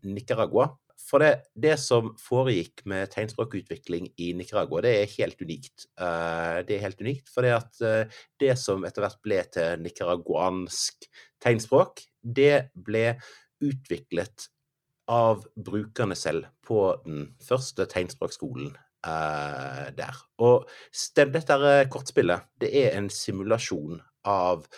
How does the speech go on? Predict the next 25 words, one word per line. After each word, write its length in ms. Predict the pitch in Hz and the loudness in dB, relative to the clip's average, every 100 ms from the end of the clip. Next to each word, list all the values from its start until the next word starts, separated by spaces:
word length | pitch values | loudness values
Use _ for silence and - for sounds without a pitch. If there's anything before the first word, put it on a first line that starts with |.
| - - | -20 -20
eh, 500 | _ 95 90 87 85 | _ -8 -4 -4 -2
disse 400 | 87 98 - 104 95 | -4 -6 -4 -4 -2
elevenes 840 | 95 92 82 78 76 - - - _ | -2 -2 -2 -4 -8 -8 -8 -10 _
første 720 | - 110 - - - 90 87 - - _ _ | -6 -6 -4 -8 -2 -2 -2 -6 -20 _ _
dager 720 | 101 90 90 73 85 85 80 | 4 4 4 2 0 0 0
eller 200 | 85 82 | 0 -2
uker 480 | 85 - - 67 76 _ _ | -6 -10 -8 -8 -8 _ _
på 340 | - 85 80 - _ | -6 -4 -4 -8 _
denne 240 | _ 98 87 | _ -8 -8
skolen, 440 | - 90 107 165 165 _ _ - | -8 -6 -4 -4 -6 _ _ -10
hvor 400 | 110 135 131 127 _ _ - | 0 2 2 -2 _ _ -10
spillerne 720 | - 151 156 143 117 151 147 | -4 0 2 2 0 -2 -10
har 280 | _ 123 117 113 | _ 2 2 2
ikke 340 | 131 - 123 | -10 -4 -2
lov 480 | 98 95 101 104 101 - | 0 2 2 2 -2 -12
til 220 | - 104 | -8 -2
oss 200 | 104 - - | -2 -2 -6
å 120 | 90 | -6
kommunisere 880 | - 90 90 92 - 98 73 82 - _ | -8 -8 -8 -10 -6 -4 -4 -6 -8 _
med 280 | 87 85 82 - _ | -10 -8 -8 -12 _
verbalspråk 880 | 85 92 87 90 82 - - 80 - - _ | -6 -6 -2 -2 -2 -6 -8 -10 -10 -20 _
i 100 | 95 | -8
det 100 | 87 | -6
hele 160 | 95 82 | -6 -2
tatt, 420 | 139 135 - | -4 -4 -14